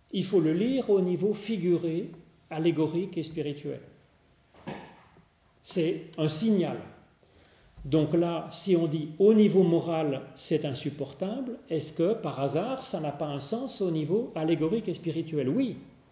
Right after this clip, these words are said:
Et le niveau allégorique et spirituel, il nous était déjà proposé avant explicitement avec Jacob était un homme parfait.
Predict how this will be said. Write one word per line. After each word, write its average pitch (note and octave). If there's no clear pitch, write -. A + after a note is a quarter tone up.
Et F3+
le D#3+
niveau D#3+
allégorique C#3
et B2+
spirituel, D3+
il F3
nous C3+
était C#3
déjà C#3+
proposé F3+
avant E3+
explicitement G3
avec D3+
Jacob D3+
était D3
un C#3
homme E3+
parfait. -